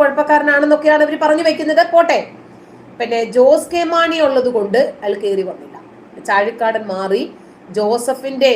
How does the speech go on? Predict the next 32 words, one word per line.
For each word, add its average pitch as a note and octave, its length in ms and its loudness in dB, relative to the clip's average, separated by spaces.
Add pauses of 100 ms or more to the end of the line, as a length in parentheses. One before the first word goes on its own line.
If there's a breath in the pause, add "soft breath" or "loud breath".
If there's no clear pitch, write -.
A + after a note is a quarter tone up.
(640)
ആ G#3 120 -8
കൂട്ടത്തിൽ A#3 420 -6
എങ്ങാനും B3 340 -2 (100)
കൂടിയാൽ G#3+ 420 -2 (240)
നല്ലതാണെന്നാണ് G3+ 800 -4
എൻ്റെ F#3 140 -8
അഭിപ്രായം F3+ 360 -8
എന്ന് F3+ 120 -14
അദ്ദേഹം F3 260 -12
പറഞ്ഞു F3 240 -8
വെക്കുന്നത്. E3+ 340 -12
പി E3+ 100 -12
സി D#3+ 140 -20
ജോർജ് - 280 -18 (680 loud breath)
അയാൾ G3+ 240 4
ഒരു G#3 140 -4
നല്ല G3+ 140 2 (100)
ചെറുക്കനാണ്, G#3 520 0 (200)
മാണി F#3+ 280 -2
ഗ്രൂപ്പ് G#3 280 -4
പിരിച്ചുവിടുന്നതാണ് G3 800 -4
നല്ലത്. F#3 280 0 (460 loud breath)
ജോസ് G3+ 280 2
കെ A#3 80 4 (100)
മാണിക്ക് G3+ 360 -4 (120)
ശ്രീലങ്കയിലൊക്കെ G#3+ 800 0
ബിസിനസ് G3+ 400 -6
ഉണ്ട്, F#3 160 -2 (540 loud breath)
നമ്മുടെ G#3 240 0 (100)
പിണറായിയുടെയൊക്കെ G#3 800 2 (260)
ഷെയർ G3+ 300 2
ആയിട്ടാണെന്നാണ് G#3+ 640 0